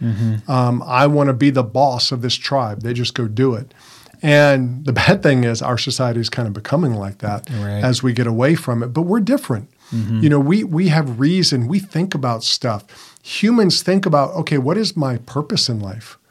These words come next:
Speaker 2: What is the meaning of life? What is right and wrong?" And that's from our spirit. That's from the spiritual side of us. We wanna have a purpose outside of existence.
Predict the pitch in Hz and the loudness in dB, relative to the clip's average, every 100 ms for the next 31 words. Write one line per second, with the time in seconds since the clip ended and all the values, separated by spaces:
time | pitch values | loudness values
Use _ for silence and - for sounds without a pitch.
0 | _ _ 135 151 180 - 127 120 135 185 | _ _ 0 2 2 2 2 4 4 4
1 | 139 110 113 101 101 139 185 170 123 127 | 4 0 -4 -6 -4 0 0 0 0 0
2 | 160 156 123 123 165 123 110 - - 139 | 2 0 0 2 2 0 -4 -12 -2 2
3 | 160 196 - 175 131 110 - - 196 180 | 2 0 0 0 0 -2 -6 -4 -4 -2
4 | 113 - - - - 151 165 - 170 139 | -4 -10 -20 -14 -2 0 -2 -4 0 0
5 | 123 - - 160 170 160 139 120 - 147 | 0 -2 -2 -2 -2 -2 -4 -4 -4 -2
6 | 160 127 104 110 - - - - 131 190 | -2 -4 -6 -6 -6 -6 -20 -4 2 4
7 | 202 185 135 139 123 - - 151 156 120 | 4 2 4 2 0 -6 -4 -4 -4 -6
8 | 110 - 127 135 160 - 127 127 120 113 | -6 -6 -4 -4 -2 -2 -2 -2 -2 -4
9 | 113 120 104 110 120 - 123 120 - - | -4 -4 -4 -4 -2 -2 -6 -6 -4 -4